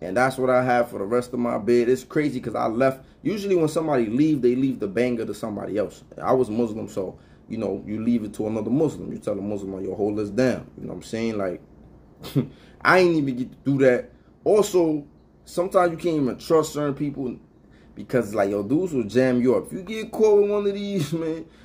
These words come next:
you get a new charge. <laughs> You get a new charge, and a new charge could cost you, like, three more years, one or three. A lot of times they give you a one or three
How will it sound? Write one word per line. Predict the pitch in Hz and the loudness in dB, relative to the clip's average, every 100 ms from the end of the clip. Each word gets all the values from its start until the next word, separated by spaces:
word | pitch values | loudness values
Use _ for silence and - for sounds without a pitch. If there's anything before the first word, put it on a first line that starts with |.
| - _ - | -20 _ -20
you | - 123 131 185 | -12 -6 -2 -2
get | 202 214 202 | 0 2 4
a | |
new | 196 196 | 4 4
charge. | 196 185 139 85 - _ - | 6 8 6 2 -6 _ -2
<laughs> | 143 - - - _ - | -2 -4 -10 -16 _ -14
You | 101 | -8
get | 135 170 170 | 0 2 2
a | |
new | 165 156 | 2 0
charge, | 151 147 127 104 | 2 4 4 4
and | 104 107 | -2 -4
a | |
new | 147 | -4
charge | 147 151 143 139 | -2 0 0 0
could | 120 | -6
cost | 117 135 123 | -2 0 0
you, | 123 | -2
like, | 107 98 | -4 -4
three | - 123 | -4 -4
more | 117 117 | -2 -2
years, | 113 113 107 101 | -2 -4 -4 -2
one | 117 123 | 0 0
or | 117 | 0
three. | 117 113 113 110 - - - | -2 -2 -2 -8 -20 -14 0
A | |
lot | 131 | 2
of | 147 | 2
times | 143 139 | 0 2
they | 120 | 2
give | 120 113 117 | 0 -4 -4
you | 110 | -4
a | |
one | 113 117 | -2 -2
or | 110 | -2
three | 110 107 107 - | -4 -4 -6 -8